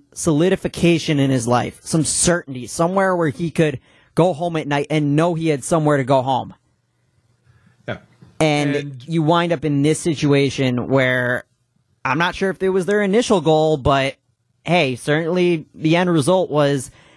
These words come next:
Speaker 1: they wind up making a gigantic profit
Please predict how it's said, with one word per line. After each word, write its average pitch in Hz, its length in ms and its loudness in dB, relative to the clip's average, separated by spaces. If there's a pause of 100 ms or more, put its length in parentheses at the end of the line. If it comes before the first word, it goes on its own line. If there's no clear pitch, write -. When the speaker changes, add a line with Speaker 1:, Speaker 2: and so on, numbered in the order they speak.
(140)
Speaker 1:
they 127 120 4
wind 143 280 0
up 151 80 -6
making 151 680 0 (140)
a 123 80 2
gigantic 143 760 -2
profit 135 640 -2